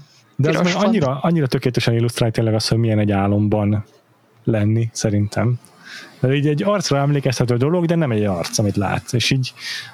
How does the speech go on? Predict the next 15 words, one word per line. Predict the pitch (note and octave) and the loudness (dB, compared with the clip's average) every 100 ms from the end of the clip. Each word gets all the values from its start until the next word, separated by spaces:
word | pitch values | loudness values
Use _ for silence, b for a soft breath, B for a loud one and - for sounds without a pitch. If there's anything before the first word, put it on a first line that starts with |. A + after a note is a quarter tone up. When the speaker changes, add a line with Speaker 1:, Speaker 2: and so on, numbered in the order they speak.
| - | -4
Speaker 1:
amikor | C3+ C3+ C#3 | 0 0 0
felébredsz | - D3 C#3+ D3 | 0 0 0 0
egy | - | 0
álomból, | C#3+ D3 D3+ | 0 2 0
akkor | D3 D3+ D3+ | 0 -2 0
én | D3 | 0
legalábbis | D3 C#3+ C3+ D#3 D3+ | 2 2 0 -2 -2
mindig | - B2 A2 | 0 0 2
ugyanígy | G#2+ A2 | 2 2
vagyok, | A2+ A2+ | 2 0
hogy | - A#2 A2+ b b b _ _ | 0 -2 -4 b b b _ _
akkor | D3+ - B2 | -4 0 0
jövök | A2+ A2 | 0 0
rá, | B2 B2 | 0 2
hogy | B2+ B2+ | 0 -2